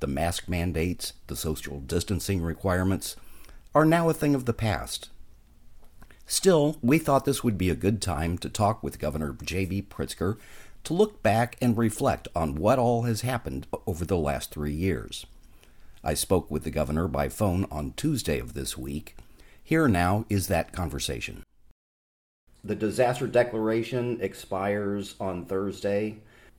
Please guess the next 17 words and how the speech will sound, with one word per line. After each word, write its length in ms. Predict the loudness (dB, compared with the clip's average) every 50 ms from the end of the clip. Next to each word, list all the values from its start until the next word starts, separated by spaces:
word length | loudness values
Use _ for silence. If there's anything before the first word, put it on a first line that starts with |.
| -14 -8
Your 220 | -6 -6 -6 -6 -8 -12 -16 _ -10
most 300 | -6 -4 -4 -4 -4 -4
recent 380 | -2 -2 -2 -2 -2 -6 -6 -6
executive 540 | -6 -6 -2 -2 -2 -2 -2 -4 -4 -2 0
orders 460 | 0 0 2 2 0 0 -2 -2 -2
will 180 | 0 0 0 0
expire 420 | -2 -4 -4 -2 0 2 2 2
on 120 | 0 -2
Thursday. 560 | -4 -4 -4 -4 -4 -2 -2 -2 -2 -2 -6 -10 -20 -20 -20 -20 -20 -20 -20 -20 -20 -20 -20 -20 _ _ -10
What 320 | -8 -2 4 4 4 4 4
will 140 | 0 2
be 140 | 2 2 2
noticeably 640 | 4 6 6 6 6 4 2 0 -2 -2 0 0 0
different 640 | -2 -4 -4 -2 -2 -2 -2 -2 -4 -4 -4 -4 -8 -16 -20 _ _ -10
when 220 | -4 -2 -2 0
this 200 | 0 -2 -2 -4
happens? 680 | -6 -6 -6 -6 -6 -8 -8 -8 -10 -10 -14 -16 -18